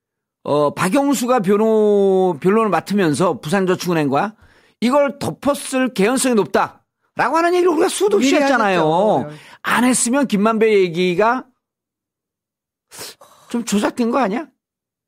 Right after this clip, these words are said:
Speaker 1: 이렇게
Speaker 2: 갑자기
Speaker 1: 얘기-
Speaker 2: 느닷없이 왜? 이런 얘기를 하겠죠. 근데
Speaker 1: 그렇죠. 그리고 구월, 작년 구월 십오 일인데 뭐, 뭐 그때 구속되냐 어쩌냐 하는데,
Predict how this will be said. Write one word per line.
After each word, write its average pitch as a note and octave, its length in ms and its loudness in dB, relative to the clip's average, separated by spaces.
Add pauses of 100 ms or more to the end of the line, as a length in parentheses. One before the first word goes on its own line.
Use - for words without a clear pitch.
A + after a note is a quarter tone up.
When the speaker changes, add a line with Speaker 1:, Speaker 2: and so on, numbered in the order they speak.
(100)
Speaker 1:
이렇게 D4 300 0
Speaker 2:
갑자기 C4 200 0
Speaker 1:
얘기- G3+ 120 -2
Speaker 2:
느닷없이 A3 500 -4
왜? F#3 340 -4
이런 E3+ 400 -8
얘기를 D#3+ 340 -8
하겠죠. F3+ 480 -10
근데 E3+ 60 -12
Speaker 1:
그렇죠. D#4+ 300 0
그리고 B3+ 260 0
구월, A#3+ 260 0
작년 A3 320 -2
구월 A#3 220 0
십오 C4+ 240 -2
일인데 G#3+ 360 0
뭐, G3+ 120 0 (100)
뭐 G3+ 180 0
그때 A3 140 0
구속되냐 G#3 540 -2
어쩌냐 G3 340 -2
하는데, F#3 360 -2